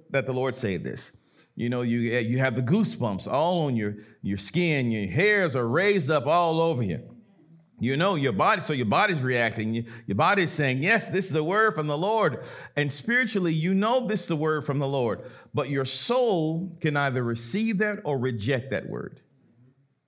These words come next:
Recall when the Lord, uh, was going to a father who, his son was epileptic.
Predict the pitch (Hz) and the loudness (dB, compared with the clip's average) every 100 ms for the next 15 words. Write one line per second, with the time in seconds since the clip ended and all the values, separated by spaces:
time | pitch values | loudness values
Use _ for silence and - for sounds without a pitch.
0 | _ _ _ _ _ _ _ _ _ _ | _ _ _ _ _ _ _ _ _ _
1 | _ - 107 165 196 180 170 156 147 139 | _ -6 -2 2 2 2 2 0 0 0
2 | 147 147 143 - 127 123 123 - - - | 0 0 -2 -2 0 0 -2 -10 -8 -4
3 | 127 117 123 147 143 127 143 139 135 92 | -2 -2 -2 0 -2 -2 -2 0 0 -2
4 | - 143 143 139 143 131 131 131 123 - | 0 2 2 2 0 0 -2 -2 -6 -14
5 | - _ _ _ _ - 135 135 156 147 | -20 _ _ _ _ -4 -4 0 -2 0
6 | 135 127 127 123 - - _ _ _ - | 0 0 -2 -4 -8 -18 _ _ _ -20
7 | - _ _ _ _ _ _ _ _ - | -20 _ _ _ _ _ _ _ _ -8
8 | 156 139 156 147 90 - | -4 0 0 -2 -6 -10